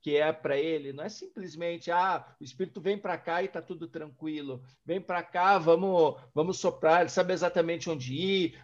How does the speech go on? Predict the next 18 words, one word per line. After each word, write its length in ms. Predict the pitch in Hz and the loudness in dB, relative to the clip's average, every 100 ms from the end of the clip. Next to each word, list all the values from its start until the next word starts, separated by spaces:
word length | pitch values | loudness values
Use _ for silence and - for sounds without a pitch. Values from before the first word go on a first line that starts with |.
| _ | _
vai 160 | 156 | 4
ser 200 | 160 185 | 4 2
bem 280 | 151 156 160 | 0 2 2
aceito. 800 | 147 - - 165 180 180 160 135 - - | -2 -6 0 2 2 -2 -6 -6 -12 -14
Então, 280 | 143 151 175 | -8 -2 -2
assim, 380 | 170 - 180 156 | -2 -4 -6 -6
há 400 | 165 165 240 311 - | -2 0 0 -2 -2
uma 240 | 165 175 160 | -4 -4 -6
série 540 | - 170 185 262 151 | -2 0 2 4 2
ainda 340 | 143 190 165 | 0 -2 -4
de 140 | 131 151 | -4 -8
coisas 460 | - 160 147 139 | -2 -2 -2 -6
que 140 | - 131 | -12 -14
se, 180 | - - | -14 -10
que 140 | 139 | -8
vai 220 | 127 135 | -4 -6
se 120 | - 139 | -6 -8
lutar, 520 | 127 - 123 104 | -8 -6 -10 -10